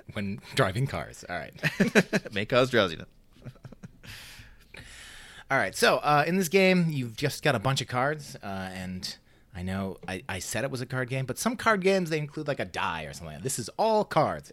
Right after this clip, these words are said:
Speaker 2: every, other than the rule book and, like, a bag.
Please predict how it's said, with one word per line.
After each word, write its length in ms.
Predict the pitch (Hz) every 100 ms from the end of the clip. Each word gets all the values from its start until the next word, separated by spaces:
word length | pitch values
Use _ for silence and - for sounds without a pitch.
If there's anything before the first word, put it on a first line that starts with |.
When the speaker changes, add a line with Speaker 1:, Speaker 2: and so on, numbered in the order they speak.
| -
Speaker 2:
every, 460 | 190 180 175 156 147 - -
other 160 | 143 160
than 160 | 151
the 80 | 147
rule 200 | 123 120
book 260 | 113 104 -
and, 180 | 98 98
like, 140 | 95 87
a 40 |
bag. 540 | 78 80 71 60 60